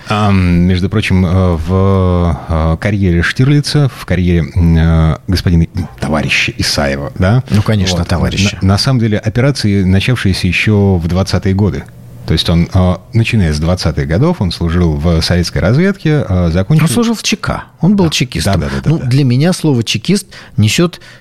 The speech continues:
Speaker 2: исключительно положительную нагрузку.
Speaker 1: Отлично. М, а значит ли вот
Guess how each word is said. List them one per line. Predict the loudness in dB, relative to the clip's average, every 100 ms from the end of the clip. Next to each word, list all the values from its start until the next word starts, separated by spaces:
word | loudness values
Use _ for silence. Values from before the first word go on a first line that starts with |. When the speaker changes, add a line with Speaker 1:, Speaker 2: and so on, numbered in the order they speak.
| -12
Speaker 2:
исключительно | -2 -2 0 0 0 0 -2
положительную | 0 0 0 -2 0 2 2 2 2
нагрузку. | 0 0 -2 -6 -10 -16 -16 -18 -14 -12
Speaker 1:
Отлично. | -4 -4 0 -2 0 -2 0
М, | 2 4
а | 4 0 -2
значит | -2 0 0 -2 -2
ли | -2 -2 -2 -10 -20 -6
вот | -2 0 0 -4